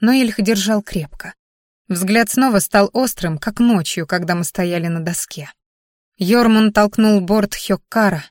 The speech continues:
окатил брызгами — и Шторм медленно, с явным удовольствием, слезал их с моих губ. И вдруг резко повернул голову. «Кракен кричит. Хеккар входит в пролив последнего берега».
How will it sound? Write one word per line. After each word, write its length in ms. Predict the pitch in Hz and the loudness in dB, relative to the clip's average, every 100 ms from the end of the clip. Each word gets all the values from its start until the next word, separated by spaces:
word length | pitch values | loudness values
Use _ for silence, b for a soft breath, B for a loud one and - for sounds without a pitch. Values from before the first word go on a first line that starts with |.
| _ | _
окатил 460 | 208 - 226 254 214 | -6 -2 0 2 0
брызгами — 680 | 185 226 175 160 151 156 - _ - | 2 0 0 -4 -10 -12 -20 _ -6
и 20 | |
Шторм 360 | 170 - 185 180 | -4 0 2 2
медленно, 500 | 185 226 185 156 156 | 2 0 -2 -4 -4
с 140 | - | -2
явным 380 | 214 220 196 180 | 0 2 2 0
удовольствием, 760 | 170 175 214 220 - 156 143 147 | 0 -2 -2 -4 -6 -10 -10 -10
слезал 480 | - 214 220 254 240 | -4 -2 0 0 0
их 100 | 196 | -2
с 80 | - | -2
моих 260 | 190 180 | -2 -2
губ. 400 | 170 160 143 - _ _ _ _ _ | -4 -10 -12 -16 _ _ _ _ _
И 100 | - | -4
вдруг 340 | 190 202 277 - | 0 2 0 2
резко 380 | 233 - - 208 | 0 0 -2 -2
повернул 500 | 214 214 208 202 180 | 0 2 4 2 0
голову. 460 | 175 156 143 139 - _ _ _ _ _ _ | -4 -6 -8 -16 -20 _ _ _ _ _ _
«Кракен 520 | - 190 190 185 185 180 | -2 2 4 2 0 0
кричит. 640 | 180 156 170 151 - - _ _ _ _ | -2 -2 -6 -8 -12 -20 _ _ _ _
Хеккар 540 | - 190 185 220 214 | -2 0 2 2 2
входит 380 | 214 220 208 202 | 2 0 2 0
в 80 | - | 0
пролив 360 | 202 202 208 - | 2 4 2 2
последнего 580 | 202 - 196 190 185 | 0 2 2 2 0
берега». 500 | 170 202 160 151 147 | 2 0 0 -4 -10